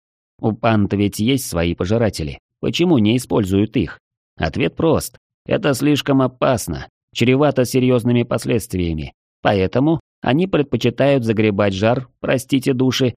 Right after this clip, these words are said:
чужими руками. Мой ответ: нет, никаких душ. «Почему?» пропела Роахильдорн. «Это ведь очень хорошее предложение». «Ты прекрасно понимаешь, почему». «Это опасно, Кот, отказывать нам»,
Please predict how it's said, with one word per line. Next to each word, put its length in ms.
чужими 400
руками. 520
Мой 280
ответ: 480
нет, 420
никаких 560
душ. 380
«Почему?» 680
пропела 520
Роахильдорн. 800
«Это 200
ведь 220
очень 280
хорошее 540
предложение». 760
«Ты 180
прекрасно 640
понимаешь, 600
почему». 560
«Это 320
опасно, 440
Кот, 360
отказывать 580
нам», 260